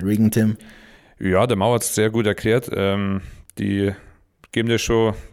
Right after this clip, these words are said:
Speaker 2: die richtigen Lehren, Antworten. Du musst die halt einfügen mit, äh, wie der Mao gesagt hat, mit Scheiben einsammeln, mit, äh, zum Teil Flaschen auffüllen,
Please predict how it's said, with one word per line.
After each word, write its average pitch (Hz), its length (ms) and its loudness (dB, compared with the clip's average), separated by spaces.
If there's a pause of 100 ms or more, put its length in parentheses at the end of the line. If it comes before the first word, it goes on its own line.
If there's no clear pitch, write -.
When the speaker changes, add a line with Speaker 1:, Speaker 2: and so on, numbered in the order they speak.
Speaker 2:
die 110 100 0
richtigen 110 640 -2 (640)
Lehren, 110 420 2
Antworten. 113 760 -2
Du 104 60 -2
musst 104 280 -4
die 104 60 0
halt 101 120 0
einfügen 117 540 -2
mit, - 280 -4
äh, 104 460 -2
wie 107 40 -2
der 104 100 0
Mao 104 180 -2
gesagt - 280 -6
hat, 104 80 -2
mit 104 140 -2
Scheiben 113 380 0
einsammeln, 113 600 -2
mit, 104 260 -4 (460)
äh, 107 460 2
zum 110 200 -6
Teil 110 200 -2
Flaschen 113 520 -2 (160)
auffüllen, 117 600 -2